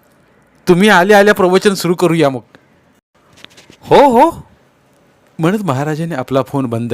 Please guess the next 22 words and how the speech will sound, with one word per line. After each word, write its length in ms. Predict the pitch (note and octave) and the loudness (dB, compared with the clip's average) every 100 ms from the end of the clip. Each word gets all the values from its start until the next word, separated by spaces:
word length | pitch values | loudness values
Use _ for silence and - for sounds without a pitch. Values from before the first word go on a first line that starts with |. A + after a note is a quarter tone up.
| G#2+ | -8
केला. 220 | A#2+ F#2 - _ _ _ _ _ _ _ _ _ _ _ - | -10 -12 -18 _ _ _ _ _ _ _ _ _ _ _ -6
पाच 260 | A#2+ A2+ B2 | -4 -2 -6
एक 180 | - | -4
मिनिटातच 420 | B2+ A2+ B2+ B2 B2 | -6 -4 -2 -4 -4
महाराजांचा 640 | C3 A2 C3 B2+ B2 B2 | -10 -8 -6 -6 -6 -6
मित्र 320 | A#2+ - A#2+ | -8 -8 -6
त्यांना 220 | B2 A#2+ | -6 -6
सोडायला 380 | - A#2 A#2 A#2+ | -6 -4 -4 -4
गाडी 220 | A2+ A2+ | -6 -8
घेऊन 220 | G#2+ A2+ | -10 -12
आला. 220 | A2+ - - _ _ _ _ _ _ _ _ _ _ _ _ - | -14 -16 -20 _ _ _ _ _ _ _ _ _ _ _ _ -12
मंडपामध्ये 760 | B2+ A#2+ A#2 - C#3+ D3 C#3+ | -8 -6 -4 -2 -2 -2 -6
प्रवचनकारासाठी 1000 | D3+ C#3+ C#3 C#3 D3 C3 B2+ C3+ C3 D3 | -4 -4 -4 -4 -6 -4 -4 -4 -6 -10
विशिष्ट 420 | A2+ - C3+ - | -10 -10 -10 -4
असे 220 | C#3 - C3 | -4 -2 -4
आसन 340 | A#2+ - C#3 | -4 -8 -10
अगोदरच 520 | - B2 C3 C#3+ C#3+ | -10 -4 -2 -2 -2
मांडून 300 | D3 B2+ B2+ | -4 -6 -8
ठेवले 240 | A#2+ A2+ A#2+ | -10 -8 -6
होते. 280 | D3 - - _ _ _ _ _ _ _ _ _ _ _ - C3 | -8 -10 -18 _ _ _ _ _ _ _ _ _ _ _ -8 -4
गाडीवरून 440 | C3 F3 G#3 A3 | -2 -4 -6 -6
उतरताच 680 | C#3+ - D#3 - E3+ E3+ | -10 -8 -8 -6 -6 -6